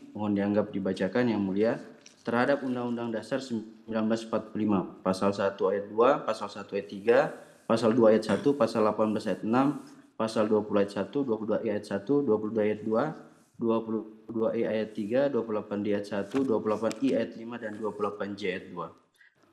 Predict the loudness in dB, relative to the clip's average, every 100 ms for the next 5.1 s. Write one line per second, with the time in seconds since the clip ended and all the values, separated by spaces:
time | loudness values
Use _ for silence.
0 | _ _ _ -2 4 6 8 8 8 6
1 | 2 2 0 2 2 2 2 2 2 -2
2 | 0 -2 -2 -4 -6 -4 -4 0 0 0
3 | 0 0 0 0 -4 -4 0 2 2 2
4 | 2 0 -4 -4 4 6 6 6 4 2
5 | -4